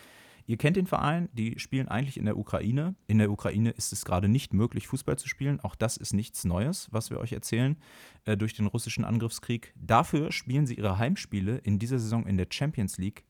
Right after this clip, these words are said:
in Hamburg, im Volkspark. Heute fünfzehn Uhr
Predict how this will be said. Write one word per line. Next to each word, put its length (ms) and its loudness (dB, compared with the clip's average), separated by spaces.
in 200 6
Hamburg, 460 2
im 140 6
Volkspark. 640 -2
Heute 320 6
fünfzehn 400 -2
Uhr 280 -2